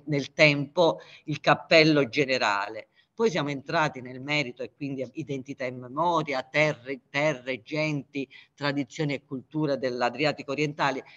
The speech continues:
cioè si proponevano tematiche che consentivano ai docenti di entrare proprio nella storia, in questa storia non scritta,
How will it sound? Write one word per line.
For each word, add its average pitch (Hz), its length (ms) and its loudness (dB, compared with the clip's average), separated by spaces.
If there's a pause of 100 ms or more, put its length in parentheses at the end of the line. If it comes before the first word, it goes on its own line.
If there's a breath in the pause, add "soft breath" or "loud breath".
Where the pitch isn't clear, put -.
(160 loud breath)
cioè 170 400 0
si 170 240 -6
proponevano 170 880 -2
tematiche 175 920 -4 (260 loud breath)
che 170 340 2 (160)
consentivano 170 840 -2
ai 180 80 -4
docenti 151 500 -2
di 147 80 -2
entrare 147 480 -2
proprio 139 260 -8
nella 135 300 -4
storia, 110 680 -6 (420 loud breath)
in 165 140 -4
questa 202 360 0
storia 160 720 2
non 151 240 -2
scritta, 110 840 -12